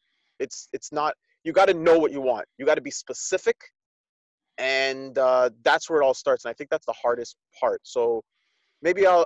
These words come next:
maybe I'll just shoot you some questions and you can shoot me some questions. So for you,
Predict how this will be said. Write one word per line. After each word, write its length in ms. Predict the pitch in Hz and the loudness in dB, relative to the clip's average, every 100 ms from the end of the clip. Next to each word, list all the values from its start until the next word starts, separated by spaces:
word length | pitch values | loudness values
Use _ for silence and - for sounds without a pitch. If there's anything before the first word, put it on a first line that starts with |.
| - | 0
maybe 140 | 185 | 0
I'll 120 | 208 180 | 2 2
just 160 | 180 | -4
shoot 140 | - - | -10 -12
you 80 | 165 | -12
some 180 | 160 143 | -12 -4
questions 400 | 151 147 151 135 | -4 -4 -8 -16
and 60 | |
you 60 | 135 | -18
can 100 | 131 | -16
shoot 180 | - - | -16 -14
me 80 | 123 | -14
some 160 | 123 | -14
questions. 440 | 110 117 - - 113 | -6 -6 -6 -16 -4
So 280 | 131 127 120 _ _ _ _ _ _ - | 0 0 -2 _ _ _ _ _ _ -6
for 140 | 185 | -2
you, 460 | 165 151 127 123 | -2 0 -2 -2